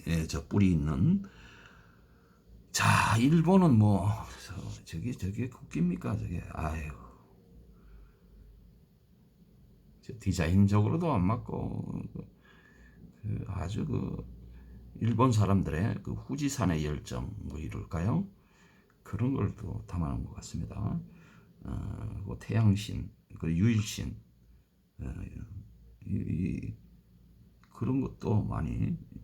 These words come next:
자, 지프티, 예, 짐바-, 음, 바이브, 어, 짐바브웨, 짐바브웨.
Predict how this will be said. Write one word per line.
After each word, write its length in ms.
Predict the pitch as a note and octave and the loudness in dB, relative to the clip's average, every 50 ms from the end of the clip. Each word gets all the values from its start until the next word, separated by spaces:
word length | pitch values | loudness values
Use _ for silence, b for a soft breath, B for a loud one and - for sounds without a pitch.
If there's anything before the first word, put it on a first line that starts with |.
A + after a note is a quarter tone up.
| - - - - - - - - - - - - - - - - - - - - - - - - - - - - - - - - - - - - - - - - | -18 -20 -20 -20 -20 -20 -20 -20 -20 -20 -20 -20 -20 -20 -18 -18 -20 -20 -20 -20 -20 -20 -20 -20 -18 -20 -20 -20 -20 -20 -20 -20 -18 -18 -18 -20 -20 -20 -10 0
자, 360 | - B2 A2 D#2+ C2 - - - - - - - - - - - - - - | 4 4 4 4 2 -2 -8 -14 -16 -16 -16 -16 -16 -18 -18 -18 -18 -18 -4
지프티, 760 | - - A#2 - - - - - G#2+ G2 A2+ D#3 F#3+ - - - - - - - - - - - - - _ - - | -2 -2 2 2 2 0 2 4 6 6 6 6 4 2 -2 -6 -12 -20 -20 -20 -20 -20 -20 -20 -20 -20 _ -8 -6
예, 480 | D2 C#2+ C#2 A#1 A1+ - - - - - - - - | -4 -4 -2 -4 -6 -6 -8 -12 -14 -16 -20 -18 -14
짐바-, 600 | - - C#3 D#3+ E3 E3 D#3+ B2+ A2+ G#2 F2+ - C#2+ | -2 4 6 8 8 8 8 6 4 2 2 2 2
음, 840 | E2 G2+ G#2 G2 F#2+ F2+ F2 F2 E2+ D#2+ B1+ C2 - - - - - - | 4 4 6 6 6 4 4 2 2 0 0 -2 -4 -6 -8 -10 -10 -6
바이브, 680 | - F#2+ G#2+ B2 G#2 G2+ F2 E2+ G#2 C3 E3 F#3+ A#3+ - - - - - _ _ _ _ _ - - - - | 0 4 4 6 6 6 4 4 2 2 2 0 -2 -4 -8 -18 -20 -20 _ _ _ _ _ -20 -18 -14 -12
어, 260 | - - A2 - G#2 G#2+ A2 - - - - | -10 -10 -10 -10 -10 -12 -14 -16 -20 -18 -12
짐바브웨, 1800 | - - C#3+ D#3+ D#3+ D3 D3 - - - - G2+ G2 A2 A2+ A2+ A#2 G#2+ A2 A2+ A#2+ A#2 G#2+ F2+ E2 F#2 G2+ F#2 E2 D2+ F2+ A#2+ D#3+ G3+ - - - _ - - | -2 4 6 6 6 6 4 0 -2 -2 2 4 6 8 8 8 6 6 4 4 4 6 6 6 6 6 4 4 4 2 2 2 2 0 -2 -6 -14 _ -20 -20
짐바브웨. 840 | - - - B2 G#2 G2+ D#2 F2 F#2+ F#2+ F#2+ D#2+ A1+ - C2 - | -6 -2 0 0 0 0 -2 -2 0 2 2 2 0 -2 -6 -12